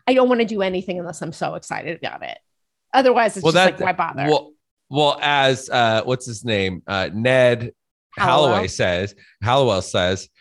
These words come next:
Speaker 2: um, for the A D D person, it's either now or, now or later.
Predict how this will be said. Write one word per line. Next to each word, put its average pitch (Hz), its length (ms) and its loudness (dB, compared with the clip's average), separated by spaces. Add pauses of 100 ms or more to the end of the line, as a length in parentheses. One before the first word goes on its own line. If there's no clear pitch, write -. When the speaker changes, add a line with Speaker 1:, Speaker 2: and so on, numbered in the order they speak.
(200)
Speaker 2:
um, 101 240 -2 (280)
for 123 560 2
the 117 180 -2
A 135 120 2
D 123 200 0
D 139 240 2
person, 104 640 2 (220)
it's 127 200 -2
either 131 280 4
now 127 340 4
or, 107 440 4 (180)
now 117 320 4
or 98 480 0
later. 82 420 -2